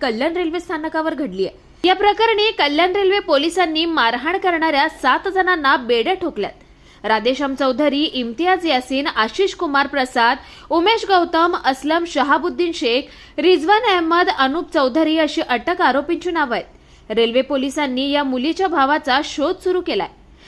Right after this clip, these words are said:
उत्तर प्रदेशमधील बस्ती जिल्ह्यात अनुष्का वर्मा आपल्या कुटुंबासोबत राहते. तिचे खुदीराम चौधरी याच्यासोबत प्रेमसंबंध होते. खुदीराम हा कामानिमित्त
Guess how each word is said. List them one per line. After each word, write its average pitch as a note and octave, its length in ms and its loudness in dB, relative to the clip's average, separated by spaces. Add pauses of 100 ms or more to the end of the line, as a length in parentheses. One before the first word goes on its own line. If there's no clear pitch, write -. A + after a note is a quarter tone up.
(180)
उत्तर G#4+ 320 2
प्रदेशमधील G4 800 2
बस्ती C#4+ 460 -2
जिल्ह्यात D#4+ 460 2 (100)
अनुष्का E4 420 0
वर्मा D#4+ 320 0
आपल्या D4 360 0
कुटुंबासोबत F#4 760 -4
राहते. A#3 380 -6 (360)
तिचे C4 340 0
खुदीराम D4+ 440 -2
चौधरी C#4+ 420 0
याच्यासोबत D4 720 -2
प्रेमसंबंध F4+ 640 -2
होते. B3 380 -4 (400)
खुदीराम C4 500 0
हा D#4 120 -2
कामानिमित्त D4 720 -2